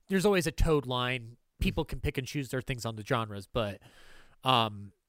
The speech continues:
Speaker 1: like I said, I would go to something like February, A K A The Black Coat's Daughter, um, by Osgood Perkins,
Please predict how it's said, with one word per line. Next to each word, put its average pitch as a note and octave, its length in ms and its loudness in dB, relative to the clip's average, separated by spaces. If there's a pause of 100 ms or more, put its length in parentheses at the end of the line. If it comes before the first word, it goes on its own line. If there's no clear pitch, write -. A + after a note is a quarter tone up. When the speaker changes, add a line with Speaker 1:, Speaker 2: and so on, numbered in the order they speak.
(240)
Speaker 1:
like D#3+ 160 8
I D#3 60 6
said, D3 200 2
I C3+ 80 6
would C#3 140 0
go C#3+ 160 8
to C#3 160 -4
something B2 300 -2
like A#2 160 -2
February, A2+ 560 -2
A A2+ 120 0
K A2 220 -2
A A2 40 -2
The A2 80 -8
Black G#2 200 -2
Coat's G2+ 240 -8
Daughter, G2 480 -6
um, G#2+ 300 -2
by A2+ 160 2
Osgood A2+ 420 0
Perkins, G#2+ 560 0